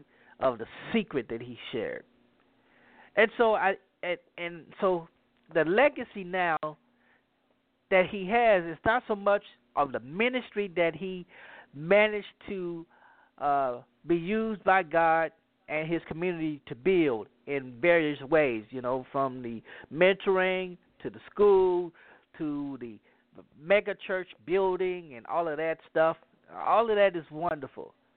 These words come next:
But that one little tainted spot on his resume <laughs> is what's going to be the lasting thing for many people.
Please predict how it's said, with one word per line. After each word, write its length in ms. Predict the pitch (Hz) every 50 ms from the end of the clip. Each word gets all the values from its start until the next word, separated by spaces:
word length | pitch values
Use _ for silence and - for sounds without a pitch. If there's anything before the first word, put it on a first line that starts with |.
| _ _ _ _ _ _ _ _ _ _ -
But 180 | 175 165 -
that 240 | 175 175 165 - -
one 360 | 147 185 220 233 254 247 240
little 220 | 233 240 240 233 233 - -
tainted 340 | - 226 220 208 - 214 - -
spot 360 | - - - 190 160 135 - - _ _ _ _ _ _ _ _ _ _ _ _ _ _ _ _ _ _ _ _ _ -
on 160 | 147 151 156 156
his 260 | 151 165 160 156 147 - - - _ _ _ _ _ -
resume 520 | 151 165 156 143 135 127 113 95 - - _ _ _ _ _ _ _ _ - 190 - - _ _
<laughs> 140 | 170 175 156 - _ - - 156 143 - _ _ _ _ _ _ _ _ _ _ _ - _ _ _ _ _ -
is 180 | 180 190 190 160
what's 260 | 170 170 202 196 - _ -
going 220 | 185 190 190 185 175
to 220 | 190 185 180 165
be 200 | 135 143 175 180
the 120 | 156 156
lasting 600 | 143 151 170 185 196 196 190 - - 170 151 139 131
thing 320 | 139 135 131 120 113 117 113 113 _ _ _ _ _ _ _ _ _ -
for 100 | 165 139
many 260 | 131 151 156 151 143
people. 400 | 135 - 175 156 147 - 90 73